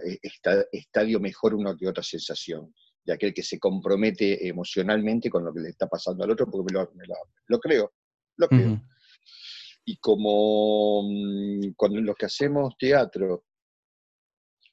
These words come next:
Speaker 1: o, o pretendemos, pretendemos hacerlo, eh, queremos creernos lo que le pasa al personaje. Para poder, si lo, si yo creo, vos me vas a creer. Si yo no me lo creo, es una tontería.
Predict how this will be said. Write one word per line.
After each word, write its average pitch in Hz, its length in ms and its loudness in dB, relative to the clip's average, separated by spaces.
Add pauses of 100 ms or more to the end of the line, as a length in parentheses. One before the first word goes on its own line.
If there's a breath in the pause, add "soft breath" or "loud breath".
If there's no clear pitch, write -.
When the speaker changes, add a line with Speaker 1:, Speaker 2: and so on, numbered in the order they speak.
(320)
Speaker 1:
o, 101 160 -4
o - 120 -2
pretendemos, 107 1300 2 (360)
pretendemos 101 600 4
hacerlo, 87 500 2 (460 loud breath)
eh, 95 560 0 (1500 soft breath)
queremos 127 400 4
creernos 107 800 2
lo 90 120 -4
que 90 100 -4
le 90 100 -2
pasa 92 240 -4
al 87 80 -6
personaje. 90 640 -8 (920)
Para 87 200 -10
poder, 98 260 2
si - 360 -8
lo, 104 200 2
si - 200 -4
yo 120 200 2
creo, 117 760 2
vos 90 240 -6
me 98 80 -4
vas 90 200 -6
a 87 40 0
creer. 85 280 -4
Si - 240 -16
yo 95 120 0
no 95 160 -2
me 95 80 -2
lo 95 140 2
creo, 95 420 -2
es - 180 -8
una 85 140 -10
tontería. 80 580 -10